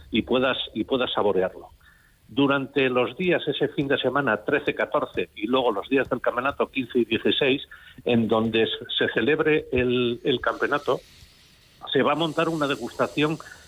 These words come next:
de tapas y pinchos tradicionales de España. Es decir, eh, vamos a coger los pinchos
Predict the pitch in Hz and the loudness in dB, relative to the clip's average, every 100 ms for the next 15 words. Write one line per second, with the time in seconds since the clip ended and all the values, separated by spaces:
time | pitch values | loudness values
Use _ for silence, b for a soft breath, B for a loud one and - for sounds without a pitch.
0 | B - 101 113 143 135 151 151 - - | B -8 0 2 2 0 0 0 -2 -6
1 | 110 139 147 151 - 127 123 123 135 151 | -2 -2 -2 -2 -2 0 0 0 2 0
2 | 117 95 - 117 92 78 B B B B | 0 -2 0 -2 -2 -6 B B B B
3 | B 131 139 - 139 98 - 120 107 135 | B 0 2 0 0 -2 -2 0 2 0
4 | 135 143 131 - 120 151 135 - 104 107 | 2 0 -2 -2 -2 0 -2 -4 -2 2
5 | 104 - 151 151 - 131 | 2 0 -2 -2 0 0